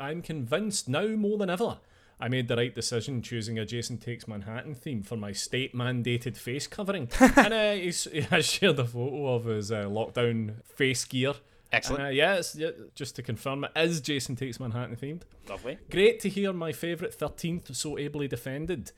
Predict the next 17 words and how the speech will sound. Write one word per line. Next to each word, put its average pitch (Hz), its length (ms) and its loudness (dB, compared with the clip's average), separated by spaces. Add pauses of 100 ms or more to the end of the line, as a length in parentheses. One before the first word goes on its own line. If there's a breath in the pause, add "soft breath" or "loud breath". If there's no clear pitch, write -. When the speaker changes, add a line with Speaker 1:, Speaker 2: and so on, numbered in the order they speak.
(180)
Speaker 1:
Have 151 220 0
to 151 80 -2
say, 160 280 0
I 151 100 0
side 147 280 -2
with 127 120 -6
Mitch 143 280 -4
and 131 120 -4
Patrick 143 420 -6
regarding 127 400 -4
my 123 140 -2
appreciation 135 600 -6
for 127 120 -10
the 117 100 -6
character 127 440 -6
of 156 100 -6
Charles. 131 640 -4